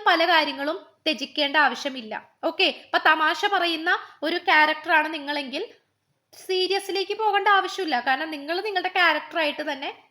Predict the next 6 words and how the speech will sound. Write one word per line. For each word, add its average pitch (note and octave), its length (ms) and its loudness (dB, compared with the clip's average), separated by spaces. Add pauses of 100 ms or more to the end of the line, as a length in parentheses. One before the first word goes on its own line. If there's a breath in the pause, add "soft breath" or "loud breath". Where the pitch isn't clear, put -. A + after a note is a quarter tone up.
(120)
നിൽക്കുക. B3+ 560 -8 (280)
കാരണം D#4+ 220 4 (120)
നിങ്ങൾ F4 220 -2
ഒരു G#4+ 100 0
കാര്യം F#4+ 340 4
മനസ്സിലാക്കുക, D#4+ 720 -2